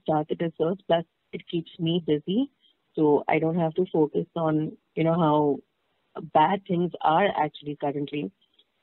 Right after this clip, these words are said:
And, uh, yeah, it's also to just be there in people's minds. Like, we are at the end of the day a small business, and, uh, we don't want people to forget us, which is why I've been out there. But it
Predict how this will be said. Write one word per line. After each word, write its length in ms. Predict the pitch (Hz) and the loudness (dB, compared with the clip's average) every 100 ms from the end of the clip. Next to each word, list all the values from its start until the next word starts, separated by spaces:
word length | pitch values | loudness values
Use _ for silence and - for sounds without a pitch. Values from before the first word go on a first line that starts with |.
| _ _ - | _ _ 0
And, 540 | 170 170 175 180 175 | 2 2 2 0 2
uh, 320 | 170 165 165 170 _ _ _ _ _ _ _ _ - | 4 4 2 -2 _ _ _ _ _ _ _ _ 2
yeah, 240 | 185 240 | 6 6
it's 200 | 220 175 | 6 2
also 240 | 185 185 233 | 0 0 -2
to 100 | 233 | 0
just 260 | 220 214 165 | -2 -2 -2
be 380 | 190 196 185 - | 2 2 2 -6
there 360 | 165 151 175 196 214 | -4 2 4 4 0
in 180 | 190 180 | -2 -2
people's 320 | 156 165 160 | -4 -4 -4
minds. 340 | 160 151 156 151 | -4 -2 -2 0
Like, 220 | 160 151 _ _ - _ _ - | 0 -2 _ _ -20 _ _ 4
we 140 | 190 | 6
are 220 | 170 175 202 | 6 6 6
at 140 | 190 | 4
the 180 | 190 185 | 2 0
end 160 | 160 | 0
of 80 | 160 | 0
the 100 | 170 | -2
day 160 | 160 165 | 0 2
a 140 | 170 - | 0 0
small 240 | 160 156 | 0 0
business, 520 | 156 151 147 165 220 220 - | 0 -2 0 -2 -2 -4 -4
and, 540 | 156 151 151 151 147 | 0 0 0 -2 -2
uh, 440 | 147 147 143 143 - _ - - _ 160 | 0 0 2 2 -2 _ -20 -20 _ 2
we 120 | 175 | 4
don't 260 | 185 196 190 | 6 6 4
want 240 | 160 180 | 4 2
people 280 | 185 160 175 | -2 0 0
to 80 | 190 | 0
forget 300 | 170 156 147 | -2 0 2
us, 180 | 156 175 220 | 2 0 -2
which 160 | 156 | -6
is 120 | 156 151 | -4 0
why 320 | 151 151 151 - | 2 2 0 -2
I've 180 | 156 - | -4 -2
been 200 | 156 151 - | -4 -4 -2
out 220 | 147 151 | -2 -2
there. 220 | 143 151 226 _ _ _ _ _ | -2 -2 -4 _ _ _ _ _
But 200 | 170 170 - | 4 4 2
it 140 | - | -2